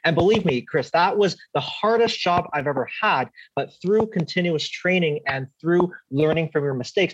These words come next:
you, you know, just a simple change in your wording can make a huge difference, right? I mean, one of the key lessons in credit card selling is never mention the word credit. Don't mention credit unless they ask you for it. Just say, "Hey, would you be interested in this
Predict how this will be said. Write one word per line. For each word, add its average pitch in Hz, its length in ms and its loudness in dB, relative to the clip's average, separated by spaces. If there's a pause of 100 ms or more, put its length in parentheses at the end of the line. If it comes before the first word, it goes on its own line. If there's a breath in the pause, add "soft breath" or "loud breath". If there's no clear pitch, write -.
(220 loud breath)
you, 160 420 2 (280)
you 233 80 0
know, 185 140 4
just 311 240 0
a 349 40 0
simple 254 460 -4
change 190 640 -4
in 156 140 -4
your 147 200 0
wording 135 480 0
can 127 120 -16
make 131 160 -6
a 117 40 -18
huge 147 560 -4
difference, - 600 -6
right? 135 280 0 (220 loud breath)
I 160 60 2
mean, 180 160 4
one 196 160 4
of 254 60 0
the 233 100 2
key 233 300 -4
lessons 208 380 0
in 135 120 -8
credit 180 260 0
card 160 160 -2
selling 139 260 -4
is 127 160 -4
never 247 480 2
mention 202 440 0
the 196 80 2
word 151 340 0
credit. 165 440 -2 (340)
Don't 226 280 0
mention 247 320 0
credit 196 300 0
unless 175 380 0
they 180 240 -2
ask 143 240 -4
you 208 120 -2
for 254 120 0
it. 240 200 -4
Just 185 140 -2
say, 220 120 4
"Hey, 269 380 2 (120)
would 202 260 2
you 330 100 2
be 262 200 0
interested 208 420 0
in 170 220 0
this 143 180 -2